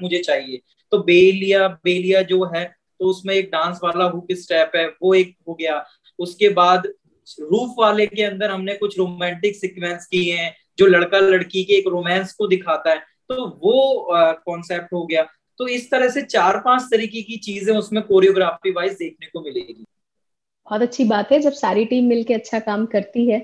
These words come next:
Speaker 2: तभी रिजल्ट दिखता है। अच्छा, इसकी कास्टिंग के बारे में जानना चाहूंगी मैं। कास्टिंग आपने बहुत खूबसूरत की है, जो आपने एक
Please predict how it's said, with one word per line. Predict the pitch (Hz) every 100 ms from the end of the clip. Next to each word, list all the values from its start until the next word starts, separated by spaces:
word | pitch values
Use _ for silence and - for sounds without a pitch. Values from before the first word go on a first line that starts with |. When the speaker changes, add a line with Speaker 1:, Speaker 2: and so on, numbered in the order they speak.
| - _ _
Speaker 2:
तभी | 220 226
रिजल्ट | 208 190 196 190
दिखता | 190 - 190
है। | 190 185 - _ _ _
अच्छा, | 262 403 415 392 -
इसकी | - - 359
कास्टिंग | 262 214 - 415 415
के | 339
बारे | 247 220
में | 226
जानना | 214 202 202
चाहूंगी | 208 208 196 196 185
मैं। | 175 -
कास्टिंग | - - 254 - 349 330
आपने | 311 294
बहुत | 220 220 220
खूबसूरत | 208 202 196 190 180
की | 190 185
है, | 202
जो | 98
आपने | 214 214 240
एक | 117